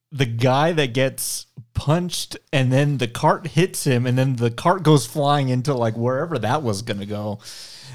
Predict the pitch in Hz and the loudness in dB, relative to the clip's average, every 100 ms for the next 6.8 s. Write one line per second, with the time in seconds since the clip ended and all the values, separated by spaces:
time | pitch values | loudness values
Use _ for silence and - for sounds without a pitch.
0 | 139 160 190 175 127 147 226 - 233 139 | 2 2 4 0 0 0 -2 0 2 4
1 | 117 180 202 160 131 - 135 175 156 113 | 2 0 -2 0 0 -2 -2 2 4 4
2 | 117 127 120 135 147 143 135 147 165 151 | 2 0 -4 -6 -2 -2 0 2 2 2
3 | 147 113 147 170 214 - 165 139 113 156 | 0 -2 -2 -2 -2 -2 0 0 0 -2
4 | 165 131 107 104 - 104 101 - 107 117 | 0 -2 -2 -4 -2 -6 -6 -14 -8 -6
5 | - 285 247 127 117 - - - 123 185 | -6 -6 -6 -4 -4 -4 -6 -4 -2 -2
6 | 175 - 214 - 214 214 202 131 | -4 -4 -4 -4 -2 -2 -2 -4